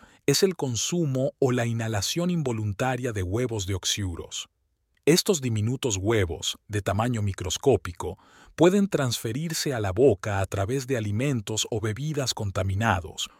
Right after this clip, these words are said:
o incluso tocándolos y luego tocándose la boca. Tras ser ingeridos, estos huevos viajan hasta los intestinos, donde se convierten en gusanos adultos en cuestión de semanas. Anquilostomas.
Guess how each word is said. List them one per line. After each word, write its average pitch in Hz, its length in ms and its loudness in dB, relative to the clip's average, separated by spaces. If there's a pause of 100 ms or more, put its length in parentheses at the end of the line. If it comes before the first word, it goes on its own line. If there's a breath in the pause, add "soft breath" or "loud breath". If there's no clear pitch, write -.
(140)
o 117 140 2
incluso 160 640 0
tocándolos 104 880 0
y 98 40 -4
luego 110 380 -2
tocándose 104 640 -2
la 98 100 0
boca. - 440 2 (840)
Tras 107 200 2
ser 165 220 0
ingeridos, 113 800 -4 (280 loud breath)
estos 127 360 2
huevos 139 440 2
viajan 131 440 -2
hasta 110 220 -2
los 101 220 -4
intestinos, 95 800 -2 (260 loud breath)
donde 123 280 2
se - 120 0
convierten 139 640 -2
en 117 160 -2
gusanos 131 540 -2
adultos 123 560 -2
en 104 100 -2
cuestión 120 480 -2
de 101 80 -2
semanas. 98 720 -2 (260)
Anquilostomas. 139 1120 -2